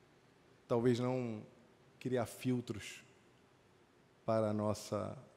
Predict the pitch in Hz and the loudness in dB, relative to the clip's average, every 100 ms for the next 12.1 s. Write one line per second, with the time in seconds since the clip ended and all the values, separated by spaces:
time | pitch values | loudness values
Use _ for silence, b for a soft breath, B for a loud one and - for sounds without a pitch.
0 | - - - 104 107 113 107 - 98 107 | -16 -14 -4 -2 -2 -2 -4 -8 -8 -4
1 | 107 101 - 101 98 104 110 117 135 - | -4 -4 -4 -4 -2 -4 -4 -6 -10 -18
2 | - - - - - - - - - _ | -20 -20 -20 -20 -20 -20 -20 -20 -20 _
3 | _ _ _ _ - - - - - - | _ _ _ _ -20 -20 -20 -20 -20 -20
4 | - - 123 123 - 214 131 113 110 - | -20 -8 -4 -4 -2 0 2 2 0 -2
5 | 113 104 101 101 98 104 113 - - 113 | -2 0 0 0 -2 -8 -8 -18 -12 -10
6 | - 107 104 104 107 - - 120 117 120 | -4 -2 -2 -2 -4 -6 -8 -2 -2 0
7 | 113 101 90 92 87 - - - - - | 0 0 -2 -6 -8 -16 -20 -20 -18 -6
8 | 101 - 123 - 135 110 110 110 95 101 | -6 -2 -4 -4 -8 -4 -2 -2 -4 -14
9 | - - - - - _ _ _ - _ | -20 -20 -20 -20 -20 _ _ _ -20 _
10 | _ _ - 175 135 131 123 127 147 151 | _ _ -2 -2 0 0 0 -2 -2 -2
11 | 143 139 139 - 143 143 - 139 110 101 | -2 -2 -2 -4 -6 -4 -4 -2 0 -2
12 | 104 | -6